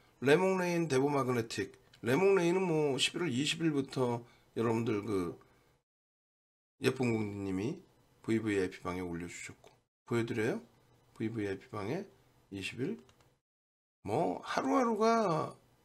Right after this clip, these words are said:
행복한 거예요, 우리는. 이십 일 날 케빈 선생님 여행 다니시고 부러워 죽겠습니다. 업무차 가셨나? 어.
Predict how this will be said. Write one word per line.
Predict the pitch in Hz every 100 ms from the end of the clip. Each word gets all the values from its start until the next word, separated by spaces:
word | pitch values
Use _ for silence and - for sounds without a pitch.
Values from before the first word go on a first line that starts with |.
| _ _ _ _ -
행복한 | 208 226 - 226
거예요, | 226
우리는. | 139 139 131 147 160 - _ _ _ _ _ _ -
이십 | 175 180 185
일 | 185
날 | 175 175
케빈 | - 208 214
선생님 | 190 170 160 156 151 156 _ _ -
여행 | 143 147 156
다니시고 | 139 131 - - 131 160 - - - - -
부러워 | 143 143 127
죽겠습니다. | - - - - 78 76 - 214 - _ - - - - _ _ - _ _ _
업무차 | 113 143 160 170 160 - 156
가셨나? | 135 113 101 113 233 - _ _ _
어. | 82